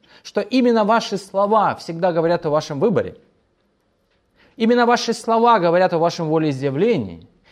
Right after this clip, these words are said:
именно ваши слова определяют то, чего у вас нет и что у вас есть, сколько у вас есть и чего у вас сколько нету, если вы это поймете, то вы будете очень внимательным к своим благословенным устам.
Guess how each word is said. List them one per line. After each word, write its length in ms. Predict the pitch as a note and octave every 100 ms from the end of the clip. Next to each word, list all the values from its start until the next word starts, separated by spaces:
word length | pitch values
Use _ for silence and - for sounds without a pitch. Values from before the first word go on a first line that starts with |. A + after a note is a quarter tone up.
| -
именно 280 | A3 A3+ A3+
ваши 340 | A#3+ A#3 A#3+
слова 420 | A3+ A3+ A#3 A#3
определяют 500 | G#3 G3+ F#3 G3 F#3+
то, 120 | F#3+ F#3
чего 280 | F#3 F3
у 40 | E3+
вас 200 | E3 E3+
нет 200 | F#3+ D#3+
и 40 |
что 240 | - E3+ D#3
у 20 |
вас 260 | D3+ D3
есть, 340 | G3+ G3+ A2+ - _ _ _ _ _
сколько 460 | - - - G#3 G3+
у 160 | F#3 E3
вас 240 | D3 D3+
есть 260 | B2+ A#2 -
и 80 | C#3
чего 320 | E3+ F3 E3+
у 20 |
вас 140 | D#3 -
сколько 360 | E3+ D#3 C#3
нету, 460 | C#3 G#3+ F#3+ - F2 _ _ _ -
если 240 | A3+ A#3 A#3
вы 120 | B3
это 140 | A#3+
поймете, 520 | A3+ G#3+ A#3 B3 A#3+
то 100 | D#3
вы 60 | F#3+
будете 280 | G#3+ G#3+ A3+
очень 340 | A#3+ A#3 G#3+
внимательным 840 | G#3 G#3+ F#3+ G#3+ A3+ A3+ F#3+ F3 D#3
к 40 |
своим 180 | F3+ F3
благословенным 720 | F3 E3+ - E3 G3 F#3+ F3
устам. 520 | - - F3 A2+ -